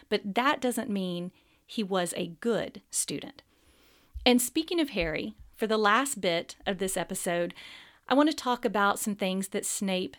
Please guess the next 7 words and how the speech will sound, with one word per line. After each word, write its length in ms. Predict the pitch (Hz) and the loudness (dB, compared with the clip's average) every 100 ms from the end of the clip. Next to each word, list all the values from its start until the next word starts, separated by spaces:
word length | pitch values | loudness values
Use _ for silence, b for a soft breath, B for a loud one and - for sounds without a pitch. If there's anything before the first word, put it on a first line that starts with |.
| - | -12
specifically 920 | - - 208 - - 381 226 196 185 | -12 -6 -6 -4 -4 -4 -4 -4 -6
taught 340 | - 185 175 | -2 -2 -2
Harry 500 | 170 180 170 170 185 _ _ _ 311 | -2 -2 -2 -4 -6 _ _ _ 2
outside 440 | 339 - 175 165 | 2 2 0 0
of 80 | 156 | -4
the 80 | - | -10
classroom. 640 | 160 - - 160 - | -8 -6 -6 -8 -10